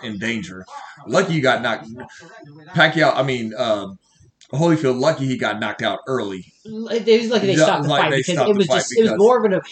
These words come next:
Speaker 2: it was, it, I think it was more of an embarrassment, and he was definitely a little hurt. But I think bec-, I think the, the ref stopped it so he didn't embarrass him himself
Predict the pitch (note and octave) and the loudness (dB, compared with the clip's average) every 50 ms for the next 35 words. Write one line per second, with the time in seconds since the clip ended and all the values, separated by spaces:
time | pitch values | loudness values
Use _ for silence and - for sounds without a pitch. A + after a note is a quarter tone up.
0 | - F#3 F3 G3+ F#3 E3 - - F#3+ F#3 - - A3+ - D#4 C4+ A3 D#3 C#3+ D3+ | -6 -2 -2 -2 -2 -2 -4 -6 -6 -6 -4 -6 -6 -4 -2 -2 0 0 -2 -2
1 | D3 F#3 B3 C#4 C4+ A#3+ G#3+ G3 F3+ D#3 C#3+ C#3+ E3+ F3+ G#3+ G3+ - - D#3 D3 | 0 2 2 2 2 0 0 0 0 -2 -2 -2 0 0 0 -2 -2 -4 -6 -6
2 | B2 A2+ - - - _ _ _ _ _ _ _ _ - E3 E3 E3 D#3 G3+ A3 | -8 -8 -12 -18 -20 _ _ _ _ _ _ _ _ -6 -4 -2 -2 0 0 0
3 | E3+ C3+ C3 G3+ A3+ A3 A#3+ A#3 G#3 F#3 E3+ F3+ G3+ G#3 F#3+ - - G#3+ A3+ A#3 | 0 0 0 -2 -2 -2 0 0 2 2 2 2 2 2 0 0 -2 -4 -4 -4
4 | - - _ _ _ _ _ - F3 F#3 F3+ - B3+ G#3+ A3 G#3 - - - F3+ | -6 -12 _ _ _ _ _ -4 -2 -2 -2 -2 -4 -6 -6 -8 -8 -8 -8 -6
5 | F3 G#3+ G3+ D#3 - - - - E3 D#3+ D#3 D3 D3 C#3+ - - - D3 C#3 A#2+ | -4 -4 -6 -6 -8 -10 -4 -2 0 0 0 -2 -4 -8 -12 -10 -8 -8 -8 -8
6 | B2 C#3+ F3+ G#3 G3+ - - - F3+ E3 D#3+ D#3+ - F#3+ F#3 - - - - - | -4 -2 -2 -2 -2 -4 -8 -6 -4 -4 -4 -4 -6 -8 -10 -10 -14 -20 -16 -10
7 | - E3+ E3 E3 E3 D#3+ C#3+ E3 F3+ F3 F3+ E3+ D3 - - - - - - - | -6 -4 -2 -2 -2 -2 0 -2 -2 -2 -4 -8 -12 -14 -18 -20 -20 -18 -10 -8
8 | D#3 D#3 C#3 C#3 E3 D#3 E3 E3+ E3+ D#3+ D3 - F3 F3 D3+ D3 D3+ - - - | -6 -6 -4 -4 -2 -2 -2 -2 -2 -4 -6 -8 -8 -8 -6 -8 -8 -8 -6 -4
9 | D#3+ D3 C#3+ | -4 -4 -4